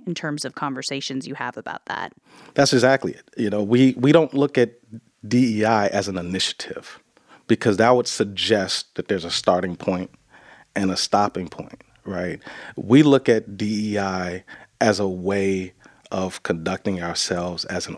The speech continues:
Speaker 2: organization. Who wouldn't wanna sign up for that?
Speaker 1: Of course. I, I read about your commitment to serving your community yourself. Um, it's evident in your track record of community and civic engagement, some of what I was able to read over here,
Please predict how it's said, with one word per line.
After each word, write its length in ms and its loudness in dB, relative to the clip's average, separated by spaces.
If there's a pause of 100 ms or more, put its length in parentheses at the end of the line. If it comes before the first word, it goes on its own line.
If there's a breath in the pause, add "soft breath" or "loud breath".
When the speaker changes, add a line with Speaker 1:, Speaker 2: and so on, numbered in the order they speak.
Speaker 2:
organization. 920 -8 (1600 soft breath)
Who 120 4
wouldn't 200 6
wanna 140 2
sign 240 -2
up 80 -2
for 100 -4
that? 180 -6
Speaker 1:
Of 140 -10
course. 560 -2 (440 loud breath)
I, 120 6
I 140 6
read 240 6
about 180 6
your 140 0
commitment 380 0
to 80 -4
serving 520 2
your 460 2
community 500 -4
yourself. 640 -2
Um, 160 -6
it's 80 -12
evident 320 -4
in 60 -4
your 100 -6
track 320 -6
record 280 -2
of 140 -6
community 500 -6
and 160 -4
civic 380 -8
engagement, 640 -8
some 120 -8
of 120 -10
what 80 -4
I 80 -6
was 160 -8
able 240 -8
to 180 -14
read 240 -8
over 300 -4
here, 400 -4